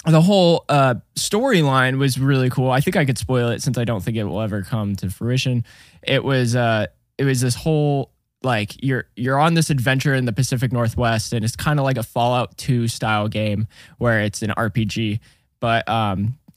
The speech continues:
almost like, uh, if you know, like, the kinda, like, top down from, like, Pokemon or something,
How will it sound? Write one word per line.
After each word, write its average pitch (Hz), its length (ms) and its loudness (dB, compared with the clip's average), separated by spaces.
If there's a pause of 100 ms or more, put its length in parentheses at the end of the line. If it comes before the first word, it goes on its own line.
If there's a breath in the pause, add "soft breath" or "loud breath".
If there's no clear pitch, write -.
(100)
almost 127 360 0
like, 110 280 0 (1000)
uh, 113 400 0
if 143 160 -2
you 147 60 2
know, 131 160 2
like, 120 340 -2 (460 soft breath)
the 123 120 0
kinda, 113 240 -2
like, 98 140 -2
top 101 300 -4
down 107 240 -4
from, 104 180 -6
like, 98 300 -6
Pokemon 107 560 -2
or 110 40 -2
something, 117 400 -4